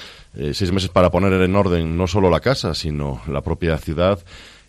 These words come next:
Y seis meses de arranque de, de una serie de proyectos ilusionantes en los cuales, pues bueno, vamos a intentar recuperar no solo, eh, a una ciudad, eh, decadente en todos sus ámbitos, sino también recuperar algo que es muy importante, que es el pulso económico,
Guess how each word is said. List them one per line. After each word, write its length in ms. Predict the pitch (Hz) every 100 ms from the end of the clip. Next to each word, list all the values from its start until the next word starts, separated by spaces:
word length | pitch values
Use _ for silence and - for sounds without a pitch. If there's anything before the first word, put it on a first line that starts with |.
| -
Y 80 | 87
seis 160 | 92
meses 280 | 98 90 110
de 120 | 104
arranque 360 | 78 80 87 98
de, 380 | 92 85 73 69
de 60 |
una 160 | 78 76
serie 180 | 82 76
de 80 |
proyectos 460 | 73 73 71 - 82
ilusionantes 600 | 73 69 78 82 85 95
en 60 | 78
los 140 | 73
cuales, 260 | 82 87 85
pues 160 | 71
bueno, 220 | 78 87
vamos 280 | 50 57 64
a 40 | 69
intentar 300 | 69 71 65
recuperar 580 | 69 64 71 76 76 - - - - -
no 120 | 87
solo, 380 | 87 101 80 69 - -
eh, 340 | 73 69 67
a 60 | 65
una 160 | 78
ciudad, 380 | 71 73 80 73 -
eh, 40 | 69
decadente 540 | 69 71 76 98 80
en 80 | 67
todos 240 | 76 69 65
sus 160 | 69
ámbitos, 340 | 78 76 87 76
sino 160 | 73
también 240 | 69 67 69
recuperar 580 | 65 69 73 76 73
algo 220 | 69 78 71
que 80 |
es 60 | 76
muy 160 | 80 76
importante, 540 | 73 64 92 92 64
que 100 | -
es 60 | 71
el 100 | 69
pulso 320 | 80 - 80
económico, 800 | 73 71 73 80 78 - 85